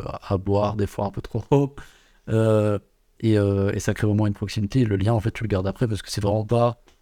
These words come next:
à la différence de vacances, c'est vraiment pas consommer. En fait, tu consommes pas un service. T'es vraiment dans le,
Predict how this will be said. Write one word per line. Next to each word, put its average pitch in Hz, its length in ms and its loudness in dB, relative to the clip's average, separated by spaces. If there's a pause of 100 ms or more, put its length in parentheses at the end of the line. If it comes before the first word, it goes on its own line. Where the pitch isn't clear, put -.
(260)
à 113 80 -2
la 110 40 4
différence 120 280 2
de 120 80 2
vacances, 110 380 0
c'est 120 80 0
vraiment 107 200 -2
pas 127 120 0
consommer. 117 460 0
En 104 60 0
fait, 101 100 -2
tu - 100 -14
consommes 101 380 -2
pas 113 80 0
un 110 80 0
service. 113 520 -2
T'es 101 100 -2
vraiment 101 260 2
dans 107 80 0
le, 98 240 -2